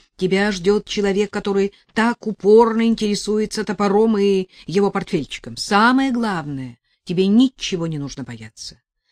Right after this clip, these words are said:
Веди себя уверенно и ни о чём не думай.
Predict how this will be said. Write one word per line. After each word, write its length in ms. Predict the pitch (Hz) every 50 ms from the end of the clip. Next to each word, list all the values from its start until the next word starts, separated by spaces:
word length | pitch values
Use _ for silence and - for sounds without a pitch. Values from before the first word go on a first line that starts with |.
| _ _ _ -
Веди 240 | 175 196 190 247 226
себя 440 | - - 180 156 156 147 139 117 - -
уверенно 840 | 139 139 135 170 202 214 220 233 233 233 226 233 240 247 247 - _ _ _ -
и 100 | 208 247
ни 100 | 262 262
о 80 | 165
чём 240 | - - 170 156 151
не 80 | 131 120
думай. 360 | 117 117 107 95 - - _